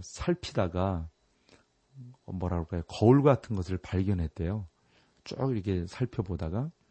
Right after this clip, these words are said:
그런데 그, 그 거울을 이렇게 발견하고 그것을 이렇게 들여다보면서 그 사람들이 이렇게 말을 했다는 거죠.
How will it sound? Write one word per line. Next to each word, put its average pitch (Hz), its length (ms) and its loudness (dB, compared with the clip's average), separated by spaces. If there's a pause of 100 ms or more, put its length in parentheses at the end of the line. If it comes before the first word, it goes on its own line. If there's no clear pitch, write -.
(1120)
그런데 123 520 0 (520)
그, 101 800 0 (260)
그 139 220 0
거울을 107 680 6 (200)
이렇게 95 380 -4 (360)
발견하고 101 420 0
그것을 104 260 -2
이렇게 101 160 0
들여다보면서 98 800 2
그 98 140 -6
사람들이 92 340 0
이렇게 101 160 -4
말을 90 240 0
했다는 78 240 -6
거죠. 95 360 -6